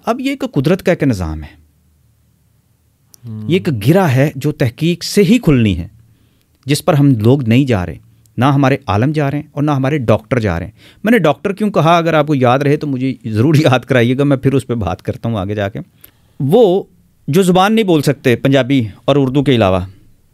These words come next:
Speaker 2: हम्म।
Speaker 1: वो कई ज़ुबानें बोल रहे हैं, गैर मानूस ज़ुबानें बोल रहे हैं। कहते हैं जब वालिद साहब से फिर हम बाद में, जब वो हालत वजह से बाहर आया करते, तो हम पूछा करते थे, तो वो जिन्नात से
Speaker 2: हम्म।
Speaker 1: उनकी ज़ुबान में बात किया करते थे।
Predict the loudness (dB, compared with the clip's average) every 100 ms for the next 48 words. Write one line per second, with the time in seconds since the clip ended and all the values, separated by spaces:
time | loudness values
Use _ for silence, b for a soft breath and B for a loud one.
0 | _ _ _ _ _ _ _ _ -18 -6
1 | -4 2 2 4 4 4 4 2 2 0
2 | -4 -8 _ _ _ _ _ _ _ _
3 | _ _ _ _ 0 2 2 4 4 2
4 | 2 2 2 0 0 -2 -4 -2 -2 0
5 | -2 0 -2 0 -2 -4 -4 -2 0 0
6 | 2 2 2 0 0 -2 0 0 -2 -2
7 | -4 -6 _ _ _ b b b b b
8 | b 0 0 0 0 0 0 0 0 0
9 | 0 -2 -2 -8 -6 -8 -6 -8 -6 -6
10 | -8 -10 -14 -14 -8 -6 -4 -2 -4 -6
11 | -12 -12 _ _ _ _ -16 -14 -6 -2
12 | 0 0 0 2 2 0 0 -4 -6 -14
13 | -12 -14 -16 -20 -20